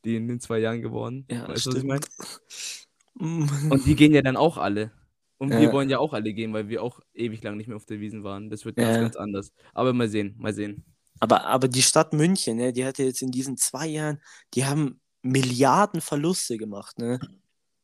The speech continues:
Speaker 1: Das ist schon traurig.
Speaker 2: Weil du musst mal überlegen, die Wiesn, allein diese drei Wochen, was da für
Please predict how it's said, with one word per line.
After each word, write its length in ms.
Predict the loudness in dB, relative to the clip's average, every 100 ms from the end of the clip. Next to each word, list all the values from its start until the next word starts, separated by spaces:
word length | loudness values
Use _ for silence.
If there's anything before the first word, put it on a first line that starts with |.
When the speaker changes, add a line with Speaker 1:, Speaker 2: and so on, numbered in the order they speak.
| _ -18 -18 _ -20
Speaker 1:
Das 160 | -20 -14
ist 120 | -14
schon 160 | -14 -16
traurig. 480 | -14 -12 -12 -16 -14
Speaker 2:
Weil 120 | -6 0
du 100 | 0
musst 240 | 0 2
mal 120 | 2 2
überlegen, 460 | 2 2 4 2
die 220 | -4 -6
Wiesn, 360 | 2 4 6 4
allein 360 | 2 4 4 4
diese 220 | 0 -6
drei 480 | -4 0 2 2 0
Wochen, 340 | -4 -4 -8
was 200 | -8 -8
da 60 | -8
für 180 | -8